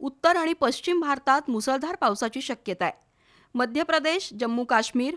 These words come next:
हरियाणा आणि हिमाचल प्रदेश या राज्यांसाठी हाय अलर्ट देण्यात आलाय, तर महाराष्ट्रातील कोकणाला येलो अलर्ट देण्यात आलाय.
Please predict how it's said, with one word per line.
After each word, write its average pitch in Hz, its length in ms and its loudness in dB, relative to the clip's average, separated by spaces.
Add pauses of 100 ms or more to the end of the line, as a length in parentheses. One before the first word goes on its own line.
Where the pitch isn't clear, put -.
हरियाणा 226 420 0
आणि 285 140 2
हिमाचल 208 420 0
प्रदेश 208 400 -6 (260)
या 262 140 6
राज्यांसाठी 302 760 4
हाय 294 340 2
अलर्ट 208 280 -2
देण्यात 190 320 -2
आलाय, 170 160 0 (440)
तर 220 100 2
महाराष्ट्रातील 311 720 2
कोकणाला 277 640 2
येलो 247 300 -2
अलर्ट 214 360 0
देण्यात 190 340 -2
आलाय. 165 160 0